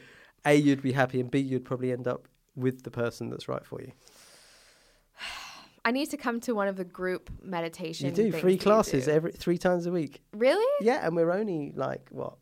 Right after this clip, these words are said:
Speaker 1: five minutes away from you?
Speaker 2: Yeah, I know, I know. So is it just, you just meditate as a group?
Speaker 1: Yes, so you come
Speaker 2: Okay.
Speaker 1: along, it's, like, fifty minutes, we do a meditation, we have a bit of a chit chat about some of these very interesting things that have come up during the week,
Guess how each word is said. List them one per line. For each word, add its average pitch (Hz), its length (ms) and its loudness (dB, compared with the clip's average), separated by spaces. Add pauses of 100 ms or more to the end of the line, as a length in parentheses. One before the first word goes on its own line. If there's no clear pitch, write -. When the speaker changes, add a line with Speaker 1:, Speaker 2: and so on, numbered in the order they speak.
Speaker 1:
five 131 280 -2
minutes 143 260 -4
away 156 140 -6
from - 160 -8
you? 240 100 -2
Speaker 2:
Yeah, 226 460 -2
I 254 160 -6
know, 208 440 -6
I 208 100 -8
know. 190 360 -10
So 254 160 4
is 247 120 4
it 269 120 0
just, 247 240 -10
you 226 100 -4
just 214 200 -6
meditate 196 460 -2
as 175 180 0
a 185 40 -6
group? 180 540 -6 (320)
Speaker 1:
Yes, 120 220 2
so - 160 -8
you 123 60 -4
come 156 280 4
Speaker 2:
Okay. 135 60 4
Speaker 1:
along, 127 480 2
it's, - 160 -12
like, 107 240 -8
fifty - 340 -6
minutes, 107 500 -10
we 117 120 -8
do 120 160 -2
a - 20 2
meditation, 107 640 -6
we 110 80 -8
have 113 160 -10
a - 20 -8
bit 117 160 -10
of 113 80 -12
a 110 60 -10
chit - 240 -10
chat 107 200 -6
about 110 240 -8
some 113 200 -8
of 107 80 -10
these 113 200 -6
very 110 200 -6
interesting 113 560 -10
things 113 260 -8
that - 60 -12
have - 120 -14
come 110 200 -10
up - 180 -14
during 104 240 -12
the 107 80 -14
week, 120 320 -14